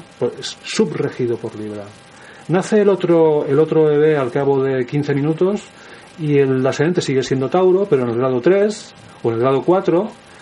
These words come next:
y ese, ese grado es de tipo solar, de tipo leonino. Claro, dices, "¿Cómo es posible que uno de los dos, si tienen la misma carta, se comporte de forma más,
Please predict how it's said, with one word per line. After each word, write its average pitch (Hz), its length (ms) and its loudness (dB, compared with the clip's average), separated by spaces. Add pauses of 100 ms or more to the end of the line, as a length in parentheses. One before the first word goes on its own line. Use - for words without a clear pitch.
(160)
y 170 100 2
ese, 185 460 0
ese 185 160 0
grado 196 460 2
es 175 240 0
de 151 80 0
tipo 180 240 0
solar, 143 400 -2
de 110 140 -8
tipo 117 220 -2
leonino. 120 440 -2 (600)
Claro, 135 180 0
dices, 123 420 -4 (300)
"¿Cómo 202 220 2
es - 40 -6
posible 202 320 0
que 165 100 -2
uno 175 240 0
de 170 60 2
los 160 160 2
dos, 180 400 0 (140)
si 160 140 -2
tienen 185 200 2
la 165 60 0
misma 147 200 0
carta, 160 300 -2
se 131 140 -2
comporte 160 400 -2
de 156 80 0
forma 160 240 -2
más, 156 420 -2